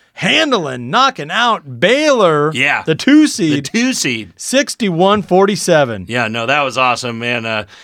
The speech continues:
Speaker 2: it's always fun to, you know, just kinda scan. You know, we don't know too much about college, uh, women's basketball or whatever, but you scan and you see those, uh, those, those regional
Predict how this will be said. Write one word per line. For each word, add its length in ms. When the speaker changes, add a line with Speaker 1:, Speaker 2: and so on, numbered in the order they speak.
Speaker 2:
it's 160
always 240
fun 220
to, 200
you 120
know, 260
just 220
kinda 240
scan. 680
You 100
know, 140
we 120
don't 160
know 120
too 220
much 180
about 220
college, 400
uh, 280
women's 300
basketball 440
or 20
whatever, 260
but 180
you 120
scan 560
and 160
you 60
see 220
those, 280
uh, 400
those, 400
those 280
regional 600